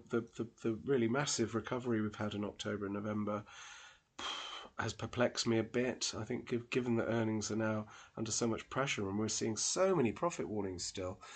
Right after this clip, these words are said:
I think, um, I'm not confident that this, uh, the, that these big rallies are necessarily gonna, gonna hold. But, uh, we'll see.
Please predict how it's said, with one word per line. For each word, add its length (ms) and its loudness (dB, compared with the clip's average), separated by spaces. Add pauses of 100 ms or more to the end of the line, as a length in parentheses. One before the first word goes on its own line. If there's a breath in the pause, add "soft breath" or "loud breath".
(340 loud breath)
I 140 2
think, 560 2
um, 500 0 (440)
I'm 180 0
not 200 2
confident 540 -2
that 160 -8
this, 440 -4
uh, 100 -2 (180)
the, 260 -4
that 160 -6
these 220 -4
big 240 -6
rallies 420 0
are 40 -4
necessarily 540 0
gonna, 280 -4 (340 loud breath)
gonna 220 2
hold. 360 4 (360 loud breath)
But, 320 8
uh, 240 12
we'll 160 12
see. 400 8